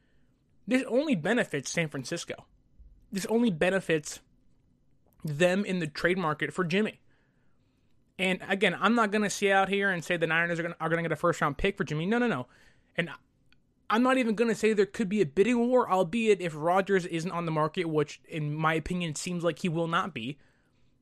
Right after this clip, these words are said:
and Russ isn't on the market, which again seems like he will not be,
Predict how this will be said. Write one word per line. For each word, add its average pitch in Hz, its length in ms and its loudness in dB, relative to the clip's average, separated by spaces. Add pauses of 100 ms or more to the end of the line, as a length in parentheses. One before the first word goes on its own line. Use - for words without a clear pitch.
(120)
and 151 240 0
Russ 180 360 2
isn't 196 280 -4
on 175 120 -2
the 160 60 -2
market, 151 380 0
which 165 160 -2
again 170 320 -2
seems 170 300 -2
like 156 140 -2
he 190 140 -2
will 180 180 0
not 190 280 0
be, 127 260 -8